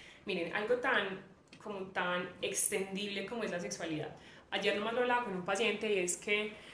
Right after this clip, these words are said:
para ti es muy importante saber qué es indispensable económicamente para estar bien en la vida, ¿cierto? Eh, tú tienes muy clara cuáles son las necesidades básicas que necesitas cubrir para dormir tranquila, ¿cierto? Eso lo pensamos, eso lo hablamos, eso lo incluso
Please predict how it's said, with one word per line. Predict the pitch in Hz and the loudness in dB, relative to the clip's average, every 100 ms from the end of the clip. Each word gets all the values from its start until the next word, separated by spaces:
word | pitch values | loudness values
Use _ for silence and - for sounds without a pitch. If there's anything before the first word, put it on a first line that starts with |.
| - - - - - | -18 -20 -20 -20 2
para | 233 226 226 | 4 6 6
ti | 302 | 6
es | 285 240 | 6 6
muy | 262 | 4
importante | 262 220 208 196 240 | 2 0 0 0 2
saber | 247 269 269 | 2 2 0
qué | 226 202 214 | 0 2 2
es | 233 - - - - - - - | 2 0 -10 -20 -20 -20 -14 -4
indispensable | 254 240 220 220 202 240 262 | -2 0 0 -2 0 2 2
económicamente | 262 202 190 226 240 254 | 0 -2 -4 -4 -4 -4
para | 190 180 | -4 -4
estar | 170 | -6
bien | 175 180 | -6 -4
en | 180 | -4
la | |
vida, | 156 - - - - - - | -6 -8 -12 -18 -20 -20 -16
¿cierto? | - 104 - - - - - - - | -10 -8 -10 -16 -20 -20 -20 -10 0
Eh, | 208 202 196 190 | 2 4 4 2
tú | 277 | -2
tienes | 254 214 214 | -2 0 0
muy | 240 | -2
clara | 262 262 254 | -2 0 2
cuáles | 196 | 0
son | 214 | 2
las | 226 214 | 0 0
necesidades | 190 185 175 185 | 0 -2 -2 0
básicas | 226 247 247 214 | 2 2 0 -6
que | 196 | -4
necesitas | 196 185 170 202 | -4 -4 -4 -6
cubrir | - 202 233 220 | -6 -6 -4 -2
para | 190 170 | -2 -2
dormir | 208 214 | -4 -4
tranquila, | 185 175 175 156 - - - - | -6 -4 -2 -4 -6 -16 -20 -14
¿cierto? | - 202 196 - - - | -6 -4 -6 -12 -14 0
Eso | 240 262 254 - | 2 4 0 -2
lo | 208 190 | -2 -2
pensamos, | 185 180 202 214 226 226 | -2 0 2 2 2 0
eso | 180 185 | 0 -2
lo | 196 | -2
hablamos, | 185 202 220 226 | 0 2 2 2
eso | 196 185 190 | -2 -2 -2
lo | 196 | -2
incluso | 196 190 175 196 | -4 -4 -4 -4